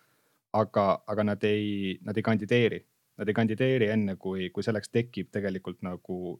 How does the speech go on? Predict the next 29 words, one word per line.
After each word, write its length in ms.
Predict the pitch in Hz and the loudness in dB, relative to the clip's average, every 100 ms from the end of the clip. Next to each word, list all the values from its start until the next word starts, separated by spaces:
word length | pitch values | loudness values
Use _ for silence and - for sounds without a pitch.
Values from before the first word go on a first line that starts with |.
| - | -12
nagu 200 | 104 95 | -10 -2
vajadus. 500 | 113 92 85 - - _ _ _ _ _ 107 | 0 0 -2 -14 -20 _ _ _ _ _ -2
Et, 480 | 104 - _ _ 98 95 95 _ _ _ _ _ _ | -2 -4 _ _ -4 -4 -6 _ _ _ _ _ _
et 140 | 104 - | -8 -2
see 320 | 117 104 101 95 _ 107 | 0 2 0 -4 _ 0
hetkel 380 | 131 - 107 98 | 0 2 -2 4
töökoha 380 | 123 107 98 95 | 2 4 2 0
vahetamine, 680 | 101 98 - 92 92 90 90 90 | -2 -4 -6 -6 -4 -6 -8 -8
mis 160 | 107 - | -6 0
iganes 380 | 120 101 95 - | 0 2 -2 -4
motivatsiooni 540 | 98 95 95 120 113 90 | -4 -4 -2 2 2 2
pärast, 240 | 90 - 107 | -4 -6 -6
tundub 240 | 101 92 | -6 -6
pigem 280 | - 98 90 | -8 -6 -6
nagu 220 | 87 90 92 | -8 -8 -8
liiga 180 | 95 | -8
suur 220 | 95 98 90 | -6 -8 -6
risk 320 | 98 - _ _ _ | -8 -10 _ _ _
ja, 200 | 98 92 90 | -8 -4 -4
ja 80 | 101 | -4
kandideerivad 540 | 101 101 110 98 92 | -2 2 2 0 0
need, 160 | 127 127 | -2 -2
kes 160 | - - | -6 -6
on 160 | 98 92 | -4 -4
juba 220 | 87 90 | -4 -6
oma 100 | 90 | -4
töökohast 380 | 92 90 87 104 | -6 -6 -6 -8
ilma 220 | 92 85 | -10 -12
jäänud. 180 | 92 | -18